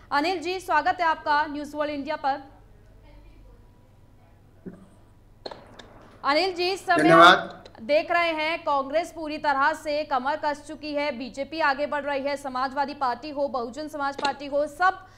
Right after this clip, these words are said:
Speaker 1: पूरी तरह से अब चुनावी मैदान में है। रालोद क्या कुछ करेगी जनता को लुभाने के लिए? अगर पश्चिमी यूपी की बात की जाए तो पहले से ही वहाँ के किसान आपके लिए पूरी तरह से तैयार हैं, वो कह रहे हैं कि हम रालोद के साथ हैं।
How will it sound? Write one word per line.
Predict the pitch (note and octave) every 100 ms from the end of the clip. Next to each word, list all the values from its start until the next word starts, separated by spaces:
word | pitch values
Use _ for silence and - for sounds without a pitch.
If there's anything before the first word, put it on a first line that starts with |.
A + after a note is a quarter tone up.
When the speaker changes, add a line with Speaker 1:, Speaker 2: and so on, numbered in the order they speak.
| -
Speaker 1:
पूरी | E4+ E4+ G4
तरह | E4 D4+ D#4+
से | E4+ E4
अब | E4
चुनावी | E4 C#4+ C#4 D#4
मैदान | D4 C#4 B3+ C4 D4
में | D4
है। | B3+ A3+
रालोद | - B3 C4 E4
क्या | - E4
कुछ | E4+ F4+
करेगी | - D#4+ D4+ B3+ D4 D4+ - -
जनता | A3+ D4+ C#4+ D4 F4
को | F4
लुभाने | D#4 C4+ C4 C#4 D#4
के | D#4
लिए? | A#3 G3+ - - - -
अगर | C#4+ F#4 F4+
पश्चिमी | D#4 E4 E4
यूपी | F#4 D4+ - F4+
की | F4
बात | D4 D4+ D#4
की | D#4
जाए | D4 C#4 D4+
तो | -
पहले | D4+ C#4 D#4+
से | F4
ही | E4 C#4+
वहाँ | D#4+ C#4+ D4
के | D#4+ E4
किसान | E4+ D#4+ C#4+ D#4+
आपके | D#4+ D4+ - D#4+
लिए | D4+ E4+ F4 - - - -
पूरी | D#4+ G4
तरह | F4+ E4 F4+
से | F4+
तैयार | F#4 E4 D#4 D#4+ E4+ E4
हैं, | A#3 -
वो | B3
कह | B3+ D4+
रहे | E4+ F4+ D#4+
हैं | D#4 E4+
कि | E4+
हम | E4 D#4
रालोद | D4 C#4 D#4 D#4+
के | D#4+
साथ | D#4+ D#4+ D#4+
हैं। | B3